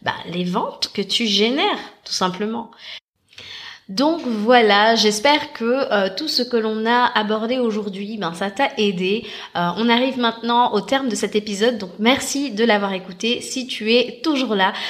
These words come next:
je vais récapituler, euh, le contenu, euh, de cet épisode. Donc aujourd'hui, on a parlé des quatre vraies raisons pour lesquelles tu as du mal à faire, euh, plus de ventes avec ton programme en ligne.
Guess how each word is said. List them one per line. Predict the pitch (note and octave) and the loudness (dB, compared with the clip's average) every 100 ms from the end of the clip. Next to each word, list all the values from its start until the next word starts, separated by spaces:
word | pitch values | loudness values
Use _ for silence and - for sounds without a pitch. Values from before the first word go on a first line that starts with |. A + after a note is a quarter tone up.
| - F3+ | -6 -2
je | |
vais | F3+ F#3 | 0 2
récapituler, | G#3 B3 C4 B3+ C4 - B3+ B3 B3+ - | 4 6 4 4 0 -2 0 2 4 4
euh, | E3+ E3+ | 0 -2
le | G3 B3 | 0 0
contenu, | B3+ B3 B3 A#3 A#3 A#3 | 0 -2 -2 -2 0 0
euh, | - F3+ | 0 -2
de | F3+ A#3 | 0 2
cet | A#3 G3+ | 2 0
épisode. | - F#3 A3 | -2 2 2
Donc | G3 F3+ | 2 -2
aujourd'hui, | F#3+ F#3+ F#3+ G3+ | -2 -2 -4 -4
on | F#3 | -2
a | F3 | -2
parlé | F3+ F3+ F3 | -2 0 0
des | E3+ F3 | -2 0
quatre | C4+ C4+ C4+ F3 | 4 4 2 -6
vraies | E3 G#3 | 0 2
raisons | G#3+ G3+ G#3+ | 2 2 0
pour | G3+ F#3+ | -4 -2
lesquelles | F3+ F#3 F#3+ | -2 0 0
tu | F3+ | 2
as | E3+ | 2
du | E3+ G3 | 2 4
mal | A3 G#3+ F3+ - - - | 6 6 4 -4 -10 -4
à | F#3 F#3 | 0 2
faire, | G#3+ G3 | 2 4
euh, | E3+ | 2
plus | E3 C#4 D4 | 0 -2 0
de | B3+ | 2
ventes | A#3 A#3+ A#3+ - | 2 0 0 -2
avec | G#3+ G#3+ | -2 -2
ton | B3 | -6
programme | A3 F#3+ F3+ F3 | -4 -2 0 -2
en | |
ligne. | F3 F#3+ G#3 | -2 -4 -6